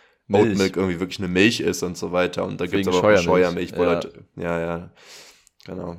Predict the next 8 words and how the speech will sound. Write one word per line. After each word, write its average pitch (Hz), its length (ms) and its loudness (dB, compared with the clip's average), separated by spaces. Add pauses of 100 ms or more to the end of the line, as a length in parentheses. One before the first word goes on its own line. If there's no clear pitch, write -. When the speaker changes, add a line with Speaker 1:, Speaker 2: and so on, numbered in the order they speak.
(140)
Speaker 2:
Keine 113 240 2
Ahnung. 92 280 -2 (840)
Ähm, 95 400 -8
ergibt 92 280 -8
nicht 92 160 -6
alles 87 220 -6
so 90 80 -8
Sinn. 87 320 -6